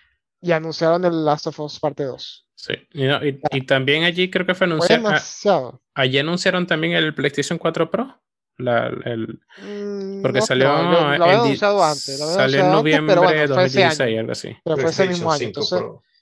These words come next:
Speaker 1: entonces, claro, ese año tenías como que, bueno, mira, es que están las mejoras en PlayStation cuatro Pro, ¿cómo se me verá? Ta-, pero el último, bru-, es más, el del dos mil dieciocho, prácticamente fueron cuatro juegos los de Sony.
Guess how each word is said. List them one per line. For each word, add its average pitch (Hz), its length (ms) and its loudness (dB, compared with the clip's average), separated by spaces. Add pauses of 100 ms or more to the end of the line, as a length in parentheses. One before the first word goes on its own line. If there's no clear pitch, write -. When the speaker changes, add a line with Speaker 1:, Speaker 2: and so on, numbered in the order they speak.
(540)
Speaker 1:
entonces, 147 340 -4
claro, 170 220 0
ese 185 320 0
año 185 320 -2
tenías 156 320 -6
como 185 160 -2
que, 170 80 0
bueno, 156 200 0
mira, 139 200 -2
es 139 80 -6
que 151 80 -6
están 180 180 -6
las 185 100 -2
mejoras 180 520 -2
en 170 120 -4
PlayStation 143 380 -10
cuatro 127 240 -12
Pro, 139 160 -6
¿cómo 147 200 -12
se 147 120 -12
me 135 100 -14
verá? 143 220 -6
Ta-, - 260 -10 (760)
pero 135 180 -4
el 131 60 -12
último, 196 640 -8 (840)
bru-, 165 480 -6
es 170 160 -2
más, 165 380 0
el 170 180 -6
del 160 140 0
dos 160 120 -2
mil 220 140 -6
dieciocho, 294 540 -8 (1040)
prácticamente 240 640 -2
fueron 240 300 -4
cuatro 233 320 -8
juegos 170 280 -2
los 147 160 -2
de 139 60 -4
Sony. 131 300 -12